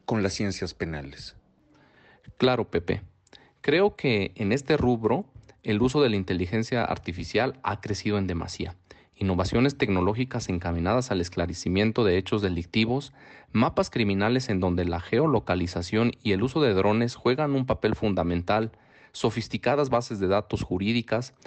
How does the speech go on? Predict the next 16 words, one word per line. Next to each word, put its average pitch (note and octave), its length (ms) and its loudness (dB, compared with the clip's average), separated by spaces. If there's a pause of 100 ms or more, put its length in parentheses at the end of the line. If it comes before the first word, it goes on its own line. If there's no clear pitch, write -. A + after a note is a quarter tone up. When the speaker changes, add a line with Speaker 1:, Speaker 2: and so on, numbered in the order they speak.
(260)
Speaker 2:
sistemas G3+ 520 0
de D#3+ 80 0
predicción F#2+ 400 0
del C#3 140 2
delito G#2+ 280 0
a B2+ 60 -2
través G2+ 340 0
del A#2 260 2
uso E3+ 300 2
de A#2 80 4
la F#2+ 140 -2
Big A2+ 220 -2
Data G#2 420 0
y G#2 160 -4
antecedentes F#2 600 -2
penales, A2 640 -2